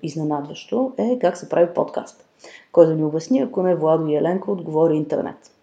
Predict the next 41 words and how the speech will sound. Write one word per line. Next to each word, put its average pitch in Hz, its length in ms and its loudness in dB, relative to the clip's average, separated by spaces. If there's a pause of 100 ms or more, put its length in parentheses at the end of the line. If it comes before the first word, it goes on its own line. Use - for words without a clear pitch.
Интервюто 160 520 -2
следва, 254 600 2
а 269 100 4 (100)
в 247 80 -6
края 233 220 0
ще 226 160 -2
ви - 100 -6
кажем 202 340 2
къде - 180 0
и 226 100 -2
как 214 200 -2
можете 208 320 0
да 202 60 2
се 196 120 -8
свържете 175 440 -4
с - 80 -18
нас, 165 320 -4 (380)
за 330 100 2
да 190 60 6
оставите 170 600 2
възторжени 160 800 -2 (100)
предимно 151 540 0
коментари - 460 -4
и 160 40 -2
мнения. 156 320 0 (540)
За 285 140 4
да 240 60 8
не 196 120 6
пропускате - 540 -6
гости - 340 -6
епизод, 285 420 -2
може 226 200 0
да 220 80 0
се 220 140 -2
абонирате 196 520 0
за 202 180 -4
подкаста 180 540 -2
в - 40 -20
SoundCloud, 170 680 0
Apple 214 300 0
Podcast 175 460 0